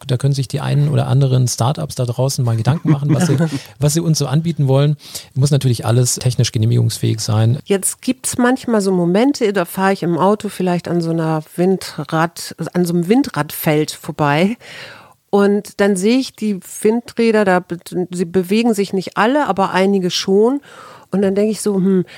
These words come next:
Speaker 3: aber ist doch gar kein Wind gerade. Wie, wieso läuft das so? Kannst du mir das mal erklären? Also, und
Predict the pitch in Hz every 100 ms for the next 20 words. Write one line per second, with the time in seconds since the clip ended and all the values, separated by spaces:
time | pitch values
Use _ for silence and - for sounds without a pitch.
0 | - 170 196 - 208 - 190 - 202 180
1 | 220 254 - 165 175 180 180 160 180 196
2 | 180 196 190 185 214 - - 190 - 170
3 | 160 - 185 - 202 190 - 185 170 -
4 | 180 196 233 285 190 190 - 202